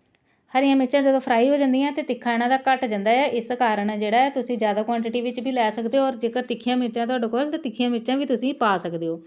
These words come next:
ਦੋ ਮਿੰਟ ਇਹਨੂੰ ਆਪ-, ਇੱਕ ਮਿੰਟ ਇਹਨੂੰ ਆਪਾਂ ਪਕਾ ਲਿਆ ਗੈਸ ਬੰਦ ਕਰਕੇ, ਹਲਕਾ ਜਿਹਾ ਠੰਡਾ ਕਰਾਂਗੇ। ਹੁਣ ਆਪਾਂ ਇਹਦੇ ਵਿੱਚ ਪਾਵਾਂਗੇ ਇੱਕ ਵੱਡਾ ਚਮਚ ਸਿਰਕਾ। ਤੁਸੀਂ ਨਿੰਬੂ ਦਾ ਰਸ ਵੀ ਇਹਦੇ ਵਿੱਚ ਪਾ ਸਕਦੇ ਹੋ, ਪਰ ਸਿਰਕਾ ਕੀ ਹੈ ਕਿ ਜਿਹੜਾ ਹੈ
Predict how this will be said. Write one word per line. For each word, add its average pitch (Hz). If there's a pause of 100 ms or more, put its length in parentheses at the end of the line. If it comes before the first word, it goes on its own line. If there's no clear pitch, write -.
(580)
ਦੋ 247
ਮਿੰਟ 285
ਇਹਨੂੰ 285
ਆਪ-, 277
ਇੱਕ 269
ਮਿੰਟ 285
ਇਹਨੂੰ 262
ਆਪਾਂ 254
ਪਕਾ 226
ਲਿਆ 262
ਗੈਸ 233
ਬੰਦ 220
ਕਰਕੇ, 226
ਹਲਕਾ 254
ਜਿਹਾ 226
ਠੰਡਾ 208
ਕਰਾਂਗੇ। 254 (460)
ਹੁਣ 294
ਆਪਾਂ 285
ਇਹਦੇ 285
ਵਿੱਚ 294
ਪਾਵਾਂਗੇ 277
ਇੱਕ 262
ਵੱਡਾ 269
ਚਮਚ 233
ਸਿਰਕਾ। 208 (360)
ਤੁਸੀਂ 254
ਨਿੰਬੂ 254
ਦਾ 262
ਰਸ 240
ਵੀ 262
ਇਹਦੇ 269
ਵਿੱਚ 277
ਪਾ 226
ਸਕਦੇ 226
ਹੋ, 277
ਪਰ 285 (100)
ਸਿਰਕਾ 233
ਕੀ 262
ਹੈ 277
ਕਿ 285 (440)
ਜਿਹੜਾ 214
ਹੈ 262